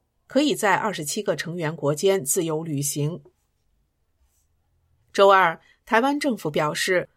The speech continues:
二十八架中共军机飞入台湾的防空识别区，这是迄今为止最大规模的入侵。路透社报道，这次扰台是在七国峰会发布联合声明后发生的。七国集团峰会公报就一系列人权迫害、香港自治、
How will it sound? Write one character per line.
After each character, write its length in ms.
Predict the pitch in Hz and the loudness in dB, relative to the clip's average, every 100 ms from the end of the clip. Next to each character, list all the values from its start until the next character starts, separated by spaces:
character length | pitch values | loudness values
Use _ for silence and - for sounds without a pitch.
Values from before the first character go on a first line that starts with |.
| - | 0
二 160 | 269 | 0
十 100 | 214 | 2
八 220 | 185 220 | 0 0
架 200 | 226 208 | 0 0
中 200 | 175 254 | 0 -2
共 180 | 262 208 | -2 -4
军 220 | 147 185 | -4 -8
机 260 | 190 202 196 | -6 -2 -2
飞 220 | - 240 | 0 -2
入 200 | 226 214 | 0 -2
台 260 | 147 - 156 | -2 -6 -4
湾 180 | 196 196 | -2 0
的 200 | 170 165 | 0 0
防 240 | - 156 | -4 -6
空 240 | 170 214 | -2 -2
识 220 | 220 - 147 | -2 -4 -2
别 180 | 151 | -2
区， 340 | 151 - 214 - _ _ _ | -4 -4 -4 -6 _ _ _
这 140 | 311 | -4
是 100 | 277 | -2
迄 220 | 262 - | -4 -4
今 200 | 240 220 196 | -2 -2 -2
为 160 | 151 | -2
止 180 | 160 147 | 0 -2
最 240 | 147 175 | 0 -4
大 180 | 147 156 | -2 -4
规 200 | 139 175 | -4 -6
模 160 | 175 143 | -4 -4
的 100 | 147 | -4
入 180 | 156 143 | -4 -6
侵。 320 | - 190 196 _ _ _ | -4 -6 -8 _ _ _
路 120 | 208 | 0
透 140 | 190 185 | 0 -2
社 160 | - | -4
报 180 | 156 156 | -2 -2
道， 300 | 156 160 156 _ - | 0 0 -2 _ 2
这 120 | 220 | 2
次 140 | 208 | 2
扰 180 | 190 160 | 0 0
台 300 | 151 170 170 | -2 -2 -2
是 140 | 156 - | -2 -2
在 240 | 175 151 | -2 -2
七 180 | 147 175 | -2 -6
国 180 | 165 160 | -4 -4
峰 220 | 202 202 | -4 -4
会 240 | 220 175 | 0 0
发 220 | 165 185 | 0 -2
布 140 | 180 180 | -2 -2
联 200 | 151 160 | -2 -2
合 160 | - | -2
声 200 | 151 233 | -2 -2
明 200 | 233 139 | -4 -6
后 220 | 143 185 143 | -4 0 0
发 200 | 156 151 | -2 -6
生 240 | 180 180 | -6 -4
的。 240 | 185 160 - _ _ _ | 0 0 0 _ _ _
七 180 | - 302 | -6 2
国 200 | 196 190 | 4 4
集 140 | 190 | 0
团 240 | - 160 | -6 -8
峰 160 | - 240 | -4 -6
会 180 | 240 170 | -2 -4
公 220 | 156 170 | -2 -4
报 240 | 190 160 | 4 4
就 240 | 147 180 160 | 4 0 -2
一 140 | 156 | -2
系 180 | - 214 | -4 -2
列 240 | 208 185 | 2 4
人 260 | - 170 190 | 2 -2 -4
权 220 | - 156 | -4 -6
迫 220 | 156 170 | -4 -4
害、 280 | 147 185 156 | -2 0 -2
香 280 | - - 254 | -2 -4 -2
港 200 | 220 139 | -2 -4
自 200 | 147 170 | -4 -6
治、 320 | 147 196 175 | 0 0 0